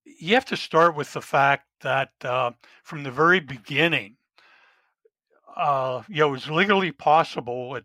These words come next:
at the federal level with Social Security, at the state, local levels, and then with private employer plans to set these plans up and to promise benefits that were not funded. That's been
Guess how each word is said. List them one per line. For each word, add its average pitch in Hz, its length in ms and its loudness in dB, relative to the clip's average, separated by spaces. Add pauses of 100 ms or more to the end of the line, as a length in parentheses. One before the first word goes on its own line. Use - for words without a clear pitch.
(120)
at - 140 -12
the 120 100 -16
federal 147 440 2
level 143 280 2
with 139 120 -6
Social 131 400 -8
Security, 135 680 -6
at 120 120 -12
the 123 100 -14
state, - 560 -6 (380)
local 143 360 0
levels, 139 380 0
and 135 120 -6
then 139 120 -6
with 131 220 -14
private 147 400 4
employer 143 560 -8
plans 143 640 -4 (680)
to 156 80 -8
set 185 340 0
these 180 260 0
plans 147 480 -4
up 123 280 -2 (320)
and 151 100 -12
to 143 80 -8
promise 143 520 2
benefits 139 760 -2 (240)
that 147 100 -8
were 151 140 -2
not 127 240 2
funded. 190 480 0 (680)
That's 147 240 0
been 135 580 0